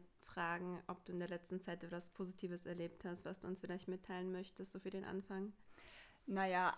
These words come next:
Speaker 2: allzu viele positive Sachen gab's leider nicht, da ich ja mein Praktikum leider aussetzen musste. Habe ich aber viel Zeit gehabt, endlich mal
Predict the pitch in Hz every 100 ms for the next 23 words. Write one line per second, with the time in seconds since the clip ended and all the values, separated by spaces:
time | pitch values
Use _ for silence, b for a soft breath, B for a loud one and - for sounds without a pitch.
0 | - 190 202 233 262 262 - 240 240 226
1 | 226 220 214 226 202 196 202 226 196 185
2 | - 180 175 165 175 285 - - 175 180
3 | 180 185 180 170 - 214 - 214 196 180
4 | 175 175 175 - - 190 190 196 - 208
5 | 208 214 - - 240 302 B B B B
6 | B 185 175 180 - 185 185 185 240 285
7 | - 208 190 - 247 285 403 - - 202
8 | 214 208 196